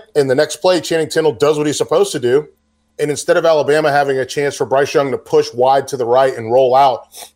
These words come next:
and create a run pass option for a touchdown, Channing Tindall's able to get a sack, which forces a field goal. To me, that speaks a lot to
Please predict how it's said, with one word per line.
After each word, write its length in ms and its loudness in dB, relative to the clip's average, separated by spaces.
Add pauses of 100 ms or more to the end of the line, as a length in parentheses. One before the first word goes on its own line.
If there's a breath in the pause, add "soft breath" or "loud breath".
(140)
and 140 -2
create 220 2
a 40 0
run 260 0
pass 280 -2
option 300 0
for 160 -2
a 40 0
touchdown, 460 0
Channing 240 -4
Tindall's 220 -2
able 140 0
to 80 -4
get 80 -4
a 40 -8
sack, 320 -2
which 120 -14
forces 300 -6
a 40 -10
field 240 -2
goal. 280 0 (260 soft breath)
To 120 -4
me, 200 -2
that 200 2
speaks 340 -8
a 60 0
lot 320 0
to 340 -6